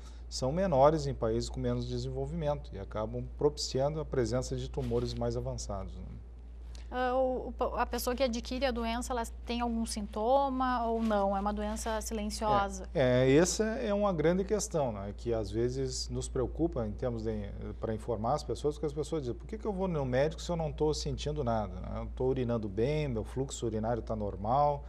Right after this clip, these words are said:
Speaker 1: eu não levanto à noite, não tem como eu ter um câncer de próstata." Isso é uma confusão que se faz, porque a próstata, como eu disse no início, ela é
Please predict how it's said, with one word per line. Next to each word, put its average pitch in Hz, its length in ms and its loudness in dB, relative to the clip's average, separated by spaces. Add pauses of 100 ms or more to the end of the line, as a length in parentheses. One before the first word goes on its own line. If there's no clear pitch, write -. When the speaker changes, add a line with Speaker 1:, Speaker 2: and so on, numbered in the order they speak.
(260)
Speaker 1:
eu 117 120 -2
não 131 160 2
levanto 123 440 2
à 98 60 -2
noite, 147 560 2
não 123 180 -4
tem 202 160 0
como 208 200 -2
eu 127 80 0
ter 123 100 -2
um 113 100 -2
câncer 110 360 -4
de 110 80 -6
próstata." - 440 -10 (540)
Isso 131 240 0
é - 20 4
uma 170 120 4
confusão 151 500 0
que - 80 -6
se 175 100 0
faz, 113 220 -2
porque - 160 0
a 156 80 4
próstata, 170 420 6
como 127 200 -2
eu 117 80 2
disse 135 260 -4
no 117 100 -2
início, 131 440 0
ela 139 160 2
é 147 340 2